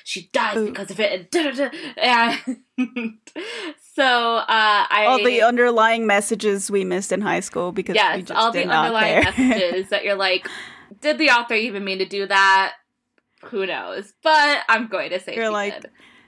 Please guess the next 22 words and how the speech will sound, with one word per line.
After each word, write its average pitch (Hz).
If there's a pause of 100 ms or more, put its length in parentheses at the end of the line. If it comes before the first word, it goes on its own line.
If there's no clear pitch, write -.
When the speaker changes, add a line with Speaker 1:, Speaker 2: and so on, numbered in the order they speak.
(400)
Speaker 2:
you're 226
like, 208
"The 247
curtains 247
are 233
blue," 214
and 214
now 202
you're 226
like, 202
"No, 285
but 233
it 214
represents 226
Speaker 1:
<laughs> -
Speaker 2:
their, 190
Speaker 1:
But -
Speaker 2:
like, 190
Speaker 1:
it -
Speaker 2:
sadness." 202
Speaker 1:
represents. 240 (540)
<laughs> -